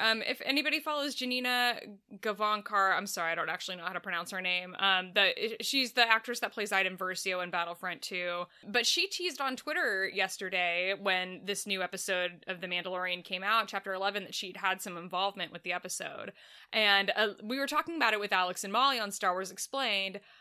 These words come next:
um, trying to, basically speculating about w-, what in the world it was. But I think while we were on the stream, I G N dropped an article because they had a phone interview with Janina, and she basically was like,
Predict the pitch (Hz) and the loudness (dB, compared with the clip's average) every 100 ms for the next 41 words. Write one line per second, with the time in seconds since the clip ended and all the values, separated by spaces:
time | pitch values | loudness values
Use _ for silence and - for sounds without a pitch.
0 | - 202 196 185 190 - 220 208 208 208 | -2 4 4 4 -2 2 4 4 2 2
1 | 240 - 202 - 208 240 202 180 180 185 | 2 0 -4 0 0 0 -2 -2 -4 -4
2 | 180 180 185 - 202 202 190 202 180 180 | -6 -8 -18 -14 -2 2 2 0 -2 0
3 | 180 180 185 196 190 180 180 - 190 196 | 0 0 -2 2 4 4 0 -2 -2 0
4 | 240 220 196 208 214 233 226 214 208 214 | -2 -4 0 6 6 6 0 -8 -6 -4
5 | 202 190 - - 196 202 185 175 185 196 | -4 -2 -4 -2 -2 -2 -2 0 2 2
6 | 170 190 185 185 190 185 190 196 190 190 | 2 0 0 0 -4 -2 -4 -2 -2 0
7 | 190 190 196 185 185 180 175 - 202 214 | -4 -6 -8 -4 0 0 -2 -2 0 0
8 | 214 202 202 196 185 175 - - 180 180 | 0 0 0 0 0 -6 -12 -10 -8 -2
9 | 180 175 175 - 202 - 247 214 202 220 | 0 0 0 -2 -2 0 4 6 4 4
10 | 208 202 208 | 0 2 2